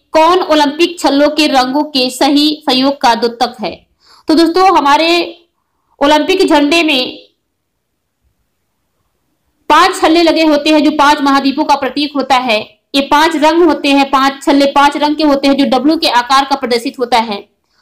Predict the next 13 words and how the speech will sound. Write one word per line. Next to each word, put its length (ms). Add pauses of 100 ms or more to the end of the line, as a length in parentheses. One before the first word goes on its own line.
(240)
और 160
ये 140
पांच 360
रंग 320
के 380
छल्ले 300
होते 280
हैं, 120
नीला, 300
पीला, 320
काला, 360
हरा, 320
लाल। 360